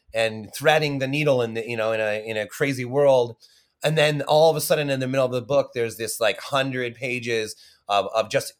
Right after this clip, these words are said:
conversation transcribed of him and his friend. And, and if,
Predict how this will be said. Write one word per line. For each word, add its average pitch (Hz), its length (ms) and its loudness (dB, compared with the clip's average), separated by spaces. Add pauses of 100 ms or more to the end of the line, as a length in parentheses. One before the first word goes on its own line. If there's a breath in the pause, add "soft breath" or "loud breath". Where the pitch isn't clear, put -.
conversation 131 680 -4
transcribed 113 580 -2
of 92 100 -10
him 110 120 -8
and 101 80 -6
his 92 140 -8
friend. 92 340 -2 (840)
And, 143 260 0
and 139 140 -2
if, 120 160 -6